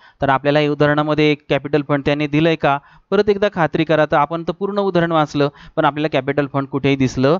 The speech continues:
नाही आणि म्हणून कॅपिटल फंड आपल्याला शोधण्यासाठी जेवढे ओपनिंग बॅलन्सेस असतील या उदाहरणात आलेले, अगदी फर्स्ट लाईनपासून,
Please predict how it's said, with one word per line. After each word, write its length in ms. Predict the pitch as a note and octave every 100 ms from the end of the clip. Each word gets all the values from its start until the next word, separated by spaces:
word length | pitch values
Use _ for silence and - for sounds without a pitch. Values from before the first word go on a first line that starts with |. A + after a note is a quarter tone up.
| _ _
नाही 320 | C3 B2 A#2 G#2 _ -
आणि 160 | A2 A#2+
म्हणून 340 | C3 E3 E3 B2
कॅपिटल 360 | B2+ C3+ D#3 E3+
फंड 160 | C#3+ C3
आपल्याला 240 | B2+ C3 B2+
शोधण्यासाठी 580 | C3 B2+ C3 B2+ A2+
जेवढे 320 | B2 C3+ C3+ E3+
ओपनिंग 380 | E3 C3+ D3+ C#3+
बॅलन्सेस 400 | C3 B2+ B2 B2
असतील 320 | B2+ - A2+ - C#3+ -
या 120 | B2+
उदाहरणात 400 | C3 C3 B2 A2+
आलेले, 300 | A2 A#2 A2
अगदी 360 | G2 A2 A#2 D3 -
फर्स्ट 360 | C#3 D#3 -
लाईनपासून, 720 | C3+ B2+ C3+ C#3 C3+ C#3+ B2+